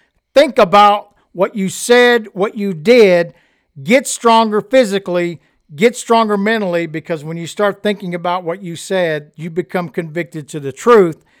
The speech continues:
and the truth will always set you free.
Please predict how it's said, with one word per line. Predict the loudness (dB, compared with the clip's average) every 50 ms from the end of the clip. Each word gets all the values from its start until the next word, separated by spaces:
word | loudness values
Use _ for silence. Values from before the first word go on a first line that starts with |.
| _ _ _ _ _
and | -14 -10 -8 -8
the | -10
truth | -10 -6 -2 0 0 0 0 -4 -8
will | -10 -10 -10 -4 -2
always | 0 0 0 0 -2 -4 -4 -4 -6 -8 -12 -16 -20 _ _ _ _ _ _ _
set | _ -10 -8 -8 -8 -6
you | -10 -14 -14
free. | -10 -8 -6 -6 -6 -8 -10